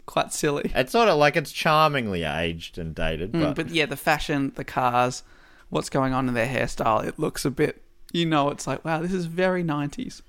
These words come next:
Speaker 2: Yeah. Yep, yep. Yeah, no, that's great. So if it wasn't for this book,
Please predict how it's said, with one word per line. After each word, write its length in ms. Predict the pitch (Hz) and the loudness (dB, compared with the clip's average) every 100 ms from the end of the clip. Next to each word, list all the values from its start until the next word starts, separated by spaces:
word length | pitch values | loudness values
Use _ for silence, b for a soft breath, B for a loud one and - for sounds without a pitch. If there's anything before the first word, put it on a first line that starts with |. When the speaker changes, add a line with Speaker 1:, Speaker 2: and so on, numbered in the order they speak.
| - - - - - | -20 -20 -20 -18 -6
Speaker 2:
Yeah. 240 | 87 85 - - - - - - - - - - 95 | -4 -4 -6 -16 -20 -20 -20 -20 -20 -20 -20 -18 -16
Yep, 180 | 82 - - | -16 -18 -18
yep. 140 | 71 - - - b b b | -16 -16 -18 -20 b b b
Yeah, 220 | 113 139 131 | 2 4 6
no, 160 | 160 | 6
that's 220 | 180 202 - | 6 4 2
great. 320 | 156 202 214 | 6 6 6
So 140 | 156 160 | 6 6
if 100 | 175 | 6
it 40 | |
wasn't 360 | 151 180 180 151 | 6 6 4 0
for 280 | - 135 123 | 4 6 6
this 280 | 117 147 147 | 6 2 0
book, 520 | - 135 156 160 - | -4 4 4 4 -4